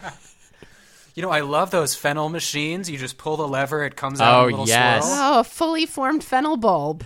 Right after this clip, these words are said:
Speaker 2: Yes, with the fronds on top and
Speaker 3: Mm-hmm.
Speaker 2: everything.
Speaker 1: <laughs> Put some sprinkles on there. See, if so, okay, so with, with soft serve, you can swirl the vanilla and chocolate. If you had a fennel
Speaker 2: Correct.
Speaker 1: machine, what are you f-, swirling the fennel with?
Speaker 3: Ooh.
Speaker 2: Lemon.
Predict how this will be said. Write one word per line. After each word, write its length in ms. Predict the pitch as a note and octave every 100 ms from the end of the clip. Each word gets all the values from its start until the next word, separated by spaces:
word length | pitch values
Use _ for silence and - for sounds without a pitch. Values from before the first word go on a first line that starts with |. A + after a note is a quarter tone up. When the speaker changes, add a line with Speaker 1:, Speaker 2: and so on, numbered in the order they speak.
| -
Speaker 2:
Yes, 340 | B2+ C3+ C3+
with 80 | -
the 120 | D#3 -
fronds 500 | C3 B2+ C3 C3+ D#3
on 160 | C#3
top 300 | C3+ C#3+ C#3 C#3+
and 20 |
Speaker 3:
Mm-hmm. 60 | C#3
Speaker 2:
everything. 460 | C#3+ C#3 D#3+ C#3+ - C#3
Speaker 1:
<laughs> 800 | A#3+ - B3+ - - - - _
Put 140 | - -
some 100 | E3+
sprinkles 420 | - C#3 D3+ C#3
on 160 | C#3+
there. 300 | C#3+ C#3 D#3 _ _ _ _ _ _ _ _ _
See, 180 | - F#3
if 280 | F3 E3 C#3+
so, 160 | F#3+
okay, 220 | F3 D3+
so 220 | A2 D#3 D3
with, 240 | C#3+ -
with 140 | C#3+ -
soft 260 | D#3+ F#3+
serve, 240 | - D#3 C3+
you 80 |
can 100 | B2+
swirl 380 | C3 - C3 C3+
the 80 | C#3
vanilla 480 | B2 A#2+ B2 B2 B2
and 120 | A#2+
chocolate. 400 | - B2+ - G2+ -
If 220 | C3 B2+
you 100 | C3
had 120 | C#3
a 40 |
fennel 280 | C3 C#3+ D3+
Speaker 2:
Correct. 180 | F#2 D3
Speaker 1:
machine, 480 | C3+ - E3+ G#2+ E2+
what 200 | A2+ B2
are 40 | C3
you 80 | C3+
f-, 180 | -
swirling 480 | - - B2+ B2 A#2+
the 60 | A2
fennel 280 | - G#2 F#2+
with? 220 | D#2+ - _ _ - -
Speaker 3:
Ooh. 520 | F3 G3+ A3 A3 G#3
Speaker 2:
Lemon. 500 | G3+ B2+ B2 G2+ -